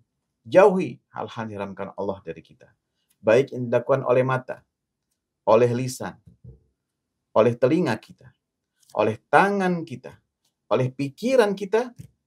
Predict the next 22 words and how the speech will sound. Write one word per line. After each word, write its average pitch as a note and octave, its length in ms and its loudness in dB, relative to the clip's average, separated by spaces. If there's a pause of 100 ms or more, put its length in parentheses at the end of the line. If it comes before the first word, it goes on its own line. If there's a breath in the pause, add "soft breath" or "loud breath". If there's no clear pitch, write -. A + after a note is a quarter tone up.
(120)
semaksimal D3 1000 0
mungkin E3+ 500 -2 (480)
harus F3 300 0
kita B2+ 180 -2
kerjakan G#2+ 640 0 (480)
agar A2 300 0
semua G#2+ 400 -8
itu B2 260 -4
membuka G2+ 460 -4
jalan A#2+ 260 2
bagi G#2+ 300 -6
amal-amal G#2 480 -6
kita G2 240 -12
ini B2+ 320 -8 (500)
pergi G#2+ 460 -6 (320)
jauh A2 400 2
terbang F#2+ 480 -6
menuju D#2+ 160 -18
Allah - 320 -18
Subhanahu - 580 -20
wa - 80 -16
Ta'ala. - 360 -20